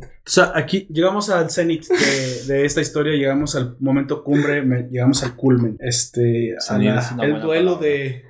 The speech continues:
Speaker 3: de duelos.
Speaker 1: El duelo de duelo. Sí.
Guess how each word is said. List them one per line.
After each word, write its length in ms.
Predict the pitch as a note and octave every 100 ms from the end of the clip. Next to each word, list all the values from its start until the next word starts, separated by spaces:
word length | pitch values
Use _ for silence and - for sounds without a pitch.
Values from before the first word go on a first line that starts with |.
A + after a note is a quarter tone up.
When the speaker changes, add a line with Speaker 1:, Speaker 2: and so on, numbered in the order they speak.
| -
Speaker 3:
de 160 | C#3+ C#3
duelos. 560 | C#3 C#3 D3 D3+ D3+ -
Speaker 1:
El 80 | C3+
duelo 200 | C#3+ C3+
de 60 |
duelo. 400 | B2 A2+ G#2+ - - _ -
Sí. 300 | - A#2